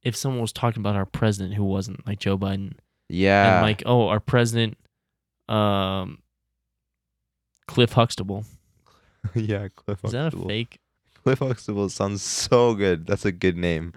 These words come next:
Speaker 1: I
Speaker 2: Did you
Speaker 1: think
Speaker 2: come, that's awesome.
Speaker 1: I did
Speaker 2: You
Speaker 1: not come up with that.
Speaker 2: Are you sure?
Speaker 1: I think that's, what's that guy's name? He's the, the old dude.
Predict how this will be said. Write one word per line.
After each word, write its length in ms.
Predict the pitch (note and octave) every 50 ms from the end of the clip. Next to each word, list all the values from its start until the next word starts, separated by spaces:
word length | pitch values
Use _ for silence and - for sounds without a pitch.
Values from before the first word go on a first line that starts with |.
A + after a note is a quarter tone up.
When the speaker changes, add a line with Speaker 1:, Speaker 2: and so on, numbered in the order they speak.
| - _ -
Speaker 1:
I 60 | A2+
Speaker 2:
Did 100 | A2 A2+
you 40 | -
Speaker 1:
think 100 | E3 F3
Speaker 2:
come, 400 | E3+ D3 B2 A#2 G#2+ G2 F2+ E2 -
that's 220 | - G#2 G#2 -
awesome. 360 | - - - D#2 E2 - -
Speaker 1:
I 80 | A2 A2
did 100 | G#2+ G#2+
Speaker 2:
You 40 | G#2+
Speaker 1:
not 180 | G#2 G2+ G2
come 140 | - - G#2
up 80 | F#2+ F#2+
with 100 | G2+ G2
that. 220 | F#2+ F#2+ F#2 G2+ -
Speaker 2:
Are 80 | - F2+
you 80 | F2+ F2
sure? 340 | - - G2 A#2 D#3 G3+ - _ -
Speaker 1:
I 80 | A#2
think 220 | A2+ - D3 D#3+ -
that's, 360 | G3 G3 F3 - - - - - _ _ _ _ _ _ _ _ _ _ _ _ _ _ _ _ _ _ _ _ _ _ _ _ _ _ _ _ _ _ _ _
what's 220 | B2 C3 D3 - -
that 140 | F#3+ F3
guy's 240 | E3+ D#3+ C#3+ A#2+ G#2
name? 340 | G2 G2+ G2 G2 G2+ G2+ G#2+ - _ _ _ _ _ _ _ _ _ _ _ _ _ _ _ _ _ _ _
He's 220 | - A2+ A2 G#2+ G#2+
the, 320 | A2 G#2+ G#2+ G#2 G2 - - _ _ _ _ _ -
the 580 | G#2 G#2 G2+ G2+ G2+ G2+ G2+ G2 G2 G#2 A2 - _ _ _ _ _ _ _ _ _ _ _ _ _ _ _ _ _ _ _ _ _ _ -
old 240 | G#2+ A2 A2+ A2+ A2
dude. 360 | A#2+ B2 B2+ B2+ B2+ B2